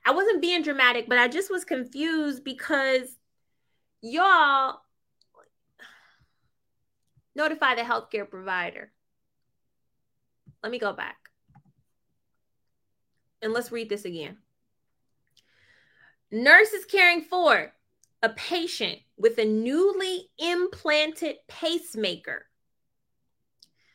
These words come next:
Temporary or permanent?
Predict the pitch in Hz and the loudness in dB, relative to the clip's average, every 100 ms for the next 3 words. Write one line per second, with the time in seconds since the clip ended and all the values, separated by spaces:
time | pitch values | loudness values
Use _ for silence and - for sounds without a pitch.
0 | _ _ _ _ _ _ _ _ _ _ | _ _ _ _ _ _ _ _ _ _
1 | - 285 311 359 330 311 277 269 269 226 | -6 -2 0 4 6 6 2 -4 -2 -2
2 | 175 | -4